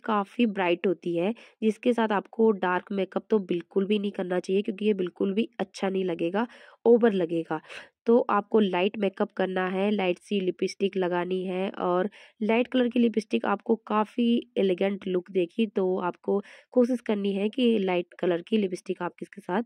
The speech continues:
करें और कम से कम मेकअप ट्राई कीजिए।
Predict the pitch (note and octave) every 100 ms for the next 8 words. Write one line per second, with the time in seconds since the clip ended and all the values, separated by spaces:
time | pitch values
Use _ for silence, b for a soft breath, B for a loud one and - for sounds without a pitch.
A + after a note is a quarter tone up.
0 | _ - F#3 F#3+ - G3 - _ - G#3+
1 | G#3 A3 G#3+ G#3+ F#3+ - D#3+ - E3+ E3
2 | - E3+ F3+ E3+